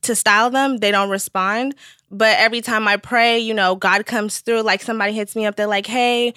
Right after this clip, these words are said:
we need a stylist today. Hey, would you like to collab?" And then that's how I built, like, my portfolio. And I ended up working out, working with, um, influencers, celebrities, just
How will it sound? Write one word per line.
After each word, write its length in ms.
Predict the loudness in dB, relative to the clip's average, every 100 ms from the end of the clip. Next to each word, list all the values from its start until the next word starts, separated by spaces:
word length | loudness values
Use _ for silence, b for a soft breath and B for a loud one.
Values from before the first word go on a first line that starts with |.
| B B
we 80 | -2
need 160 | 0 -2
a 40 |
stylist 520 | 0 2 2 2 -2 -4
today. 440 | 0 2 2 0
Hey, 200 | 0 0
would 200 | -2 -4
you 80 | -2
like 180 | -2 -4
to 100 | -10
collab?" 720 | -6 -2 2 2 2 0 -2
And 100 | -6
then 120 | -6
that's 240 | -8 -8
how 160 | -4 -4
I 80 | -4
built, 200 | -6 -4
like, 140 | -6
my 140 | -8
portfolio. 880 | -8 -8 -4 -2 -2 -2 -2 -2 -2
And 220 | -4 -6 -10 B B B
I 120 | 2
ended 180 | 2 2
up 80 | 0
working 280 | 0 -2 -2
out, 200 | -2 -2 _
working 360 | -2 0 0 0
with, 240 | -2 -2 -4
um, 320 | -2 -2 -2
influencers, 960 | -4 -4 -2 -2 -2 -2 0 0 -2 -6
celebrities, 880 | -6 -2 -2 -2 -6 -8 -8 -8
just 320 | -6 -6 -8